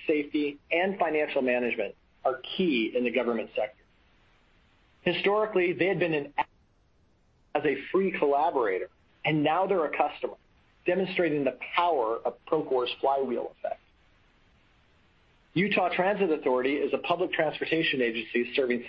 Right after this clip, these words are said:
seven counties, which represents more than eighty percent of Utah's population. Procore replaced their proprietary system that became outdated and difficult to maintain.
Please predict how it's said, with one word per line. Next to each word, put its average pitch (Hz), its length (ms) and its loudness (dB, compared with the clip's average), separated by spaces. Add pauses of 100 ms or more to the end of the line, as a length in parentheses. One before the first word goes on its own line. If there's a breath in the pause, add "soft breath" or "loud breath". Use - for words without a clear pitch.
seven 165 320 0
counties, 131 420 -2 (380)
which 147 180 0
represents 156 460 0
more 143 160 2
than 131 160 -2 (120)
eighty 226 300 2
percent 165 560 0
of 123 100 -4
Utah's 131 520 0
population. 117 600 0 (880)
Procore 214 400 2
replaced 147 440 0
their 147 100 2
proprietary 147 760 0
system 117 340 -2
that 127 120 2
became 123 380 -2
outdated 147 680 2
and 123 180 -2
difficult 131 500 0
to 113 80 0
maintain. 107 480 -2